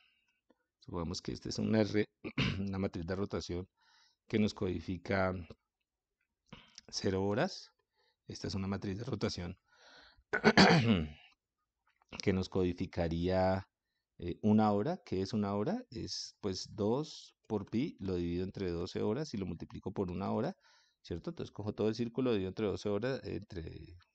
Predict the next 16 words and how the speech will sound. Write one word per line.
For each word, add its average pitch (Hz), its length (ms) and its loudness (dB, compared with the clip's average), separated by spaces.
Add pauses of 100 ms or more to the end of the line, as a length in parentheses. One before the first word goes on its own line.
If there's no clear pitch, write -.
(100)
doce 104 280 2
horas 147 380 0 (440)
y 104 80 -2
lo 104 80 4
multiplico 101 520 0
por 104 280 4
uno. 113 400 2 (500)
Entonces 95 760 2
me 92 180 -2
haría, 85 420 -2 (1300)
pues, 92 180 -6
dos 87 300 -2
por 90 300 -6
pi 87 460 -2 (100)
sobre 87 340 -4
doce. 107 400 -2